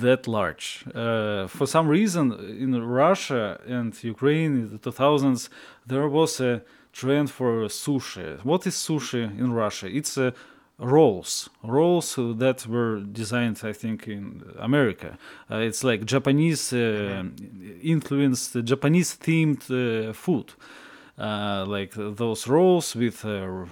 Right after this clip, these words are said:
Speaker 1: Japanese rice, with, uh, some, uh, fish, some sauce. Uh, and in Russia, uh, there are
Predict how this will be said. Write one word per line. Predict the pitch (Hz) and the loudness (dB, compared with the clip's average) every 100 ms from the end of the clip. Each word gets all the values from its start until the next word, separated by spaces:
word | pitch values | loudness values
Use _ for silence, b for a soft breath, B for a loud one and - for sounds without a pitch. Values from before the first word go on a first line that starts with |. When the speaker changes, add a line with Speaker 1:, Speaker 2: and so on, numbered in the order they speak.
| - | -14
Speaker 1:
Japanese | 113 120 117 117 101 113 | -10 -4 0 0 -2 0
rice, | 131 156 151 143 - - | 2 4 6 4 0 -4
with, | 107 110 104 110 | -2 -2 -2 -4
uh, | 101 92 87 B B B | -4 -4 -8 B B B
some, | - 107 101 90 80 _ - - | -6 -4 -4 -6 -10 _ -14 -8
uh, | 104 95 | -4 -4
fish, | - - 175 165 - - - - | -2 2 2 2 -2 -6 -12 -10
some | - 123 117 104 - _ _ | 0 2 2 0 -6 _ _
sauce. | - - 127 90 - - - 117 | -4 2 2 2 -8 -12 -10 -4
Uh, | 107 101 71 80 | -2 0 -4 -2
and | 147 143 - - | 0 0 -2 0
in | 143 127 | 4 6
Russia, | 185 208 - 165 - B B B B | 6 4 4 2 2 B B B B
uh, | - 110 | -8 -8
there | 131 139 175 | 0 4 6
are | 170 147 | 6 4